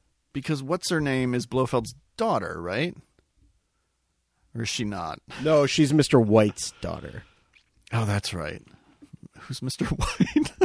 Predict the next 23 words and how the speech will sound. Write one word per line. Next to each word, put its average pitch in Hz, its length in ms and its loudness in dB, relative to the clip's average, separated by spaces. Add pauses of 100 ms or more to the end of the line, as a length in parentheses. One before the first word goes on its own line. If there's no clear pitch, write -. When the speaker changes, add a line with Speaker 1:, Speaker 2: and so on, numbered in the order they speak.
Speaker 2:
Mister 165 400 0
White 185 240 0
is 254 160 -2
a 175 60 2
guy. 135 560 4 (640)
We 180 220 4
see 190 260 4
him. 156 400 10
I 196 80 8
mean, 151 160 10
he 156 100 12
pops 147 360 6
up 135 160 4
throughout 117 400 2
Craig's 110 340 0
Run. 110 160 2
He's 139 360 4
the 139 100 10
one 120 240 6
at 104 160 0
the 107 160 0
end 104 340 -2
of 101 500 -6